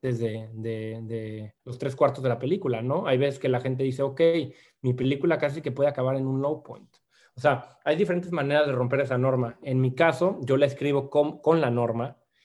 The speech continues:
y luego empiezo a ver por dónde más se puede ir, dónde puedo romper, qué es lo que me está estorbando, eh, mecánicamente para que s-,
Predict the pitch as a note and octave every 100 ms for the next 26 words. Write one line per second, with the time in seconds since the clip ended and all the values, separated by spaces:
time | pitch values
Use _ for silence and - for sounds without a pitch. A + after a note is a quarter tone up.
0 | _ - C3 C#3+ C3 C#3 C#3 C#3 B2+ -
1 | _ - C3 C#3 D3 C#3+ C3+ C3 B2+ B2+
2 | B2 C3 B2+ B2+ B2 B2+ C3 B2+ C3 B2+
3 | A#2+ A2+ - B2+ B2 - _ _ _ -
4 | C3+ D#3 D#3 C3+ B2+ - C#3 - D#3 D3
5 | D3 C#3+ D3 D#3+ G3 - _ _ - C3+
6 | B2+ B2+ B2 C#3 D#3 D#3+ B2+ C3 B2+ D3
7 | C3 A#2+ - B2 -